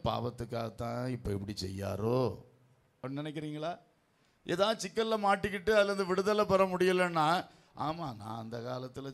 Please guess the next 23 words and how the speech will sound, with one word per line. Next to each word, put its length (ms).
செய்ததுக்கு 680
இதுவும் 380
வேணும், 440
இதுக்கு 220
மேலே 380
எனக்கு," 540
இது 200
ஒரு 160
தவறான 580
ஒரு 140
க-, 200
சிந்தனை. 560
இயேசு 400
மன்னிச்சிட்டாருன்னா, 1120
அதுக்கு 260
பிறகு 280
திடீர் 240
திடீர்னு 260
அவர் 140
ஞாபகம் 400
வந்தோடனே 200
எடுத்து 240
தண்டிப்பாரா? 580